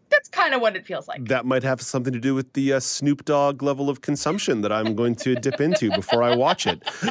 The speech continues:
Speaker 2: Uh, Amy, we've got about a minute left on the clock here. You say you're a fan of the genre, so for folks who
Speaker 1: Yeah.
Speaker 2: love the vampire movies or maybe want to dip their cape in the water, what's, uh, what do you recommend?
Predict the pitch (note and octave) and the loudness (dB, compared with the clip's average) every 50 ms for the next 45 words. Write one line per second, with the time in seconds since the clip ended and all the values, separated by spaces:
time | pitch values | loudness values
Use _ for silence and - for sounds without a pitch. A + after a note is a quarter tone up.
0 | F3+ - - C4 - - G3 G3 G3 - G3+ G#3 G3 E3+ C3 A2+ C#3 D#3 C#3 A#2+ | -4 -4 -8 -4 0 2 2 2 4 4 4 6 6 4 4 4 2 2 2 2
1 | E3 E3+ E3+ E3+ - _ - D#3+ C#3+ C3+ C3 B2 A#2+ - A#3 C4+ C#4 A#3+ G#3 G3+ | 2 2 2 0 -4 _ -8 -8 -6 -6 -6 -6 -2 2 2 4 4 6 6 6
2 | G3+ G3+ E3+ F3 F3 D3+ - D#3+ D#3 D#3 D3 - - - D#3+ C#3+ A#2+ - - - | 4 4 4 0 0 2 2 2 2 2 2 0 0 0 0 0 0 -2 -4 -4
3 | G#2 G2+ G2 - - F#3 G3 F#3+ F3 - - E3+ D#3+ D#3 D3+ B2 A2+ G2+ G#2 B2 | -2 -2 -2 2 2 2 4 2 0 2 2 2 2 2 0 -2 -2 0 0 0
4 | A2+ A#2 C3 D#3+ F#3+ A#3 A3+ - - E3 D3 - D3+ B2+ - D3+ D3+ C#3+ - - | 2 2 2 2 2 2 0 0 0 -2 -2 -2 -6 -4 0 0 0 0 -2 -2
5 | D#3+ E3+ D#3 C#3 B2+ B2 B2+ C3 B2 A2+ A2 A2+ F#2+ A2 G2+ G#2 A2+ A2 B2+ B2+ | 0 2 2 4 4 4 2 2 2 -2 -4 -2 -2 0 -2 -2 -2 0 0 0
6 | B2+ B2+ B2+ C3 C#3 D3+ G3 F#3 C3 A2+ A2+ G#2+ F#2+ - - - - - B2 A#2 | 2 2 2 2 2 2 0 -2 0 2 0 0 0 -4 -12 -8 -2 -2 0 2
7 | B2 A#2+ B2 A2+ A2 A2 G2 B2+ B2 - - - A2 G2 - - - C3 B2+ B2 | 2 0 2 0 -2 -2 -2 -4 -4 -4 -4 -4 -4 -4 -6 -8 -6 -4 -4 -2
8 | B2+ C3 A#2 G#2+ G#2 F#2+ G2 G#2 B2+ C#3+ F#3 G#3+ A3+ A3 - - - - - _ | 0 0 0 0 0 0 0 2 2 4 4 4 2 0 -4 -16 -20 -20 -20 _
9 | - - F3 G3+ G3+ - - C#4+ B3+ A#3+ A#3+ C4 C#4+ C4+ C4 B3+ B3+ - A#3+ B3 | -4 -2 -2 -2 0 0 0 2 2 4 2 2 0 2 0 0 2 2 0 2
10 | F#3+ G#2+ - | 0 -2 -6